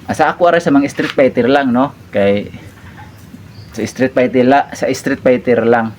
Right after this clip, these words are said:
no? Sa experience lang po nako ni sa boxing. So, puro ipaabot po sa inyo ha, sa mga hilig diha sa content nga boxing. Ang jab, dapat kibalo ta og jab ug ang straight og hook.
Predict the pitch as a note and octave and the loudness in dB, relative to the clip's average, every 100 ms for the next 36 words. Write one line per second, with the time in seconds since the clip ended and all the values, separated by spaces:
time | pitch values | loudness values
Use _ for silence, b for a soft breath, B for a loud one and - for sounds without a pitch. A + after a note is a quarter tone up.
0 | - A2 A2+ G#2+ G2+ - B2+ C#3 C3+ C3 | -12 -10 -4 -4 -4 -2 0 0 -2 -2
1 | A#2+ A#2 A2 G#2+ G#2 G#2+ G#2 - G2 G2+ | -2 0 -2 -2 -4 -4 -6 -8 -6 -8
2 | - G2+ G2 G2 F#2+ - - B B B | -8 -10 -8 -6 -6 -8 -16 B B B
3 | - C3+ C3+ - B2+ B2 B2 G#2+ G#2+ G#2+ | -8 -4 -2 0 0 -2 -4 -6 -2 -2
4 | A2 A#2+ G#2+ G#2+ G#2 G2+ G2 F#2 F#2+ - | -2 -4 -4 -4 -4 -4 -4 -2 -4 -2
5 | F#2+ F#2 F2+ F#2+ F#2 G2 F#2 E2 - - | -2 -2 -2 -4 -4 -4 -4 -6 -10 -8
6 | F#2+ G2+ - - - - - - - - | -6 -8 -16 -20 -20 -20 -20 -20 -20 -16
7 | - B B B B B B - E3 D#3 | -14 B B B B B B -2 0 2
8 | C3+ A2 B2+ C#3 C3+ A#2+ C3 C3 A#2 A2 | 2 2 -2 -2 -2 0 0 2 0 0
9 | G#2+ A2 G#2+ E2 F2 A2+ G#2 - A2 G2+ | 0 0 0 -4 -2 -2 -4 -4 -4 -4
10 | F#2 G2+ C3 | -6 -2 -2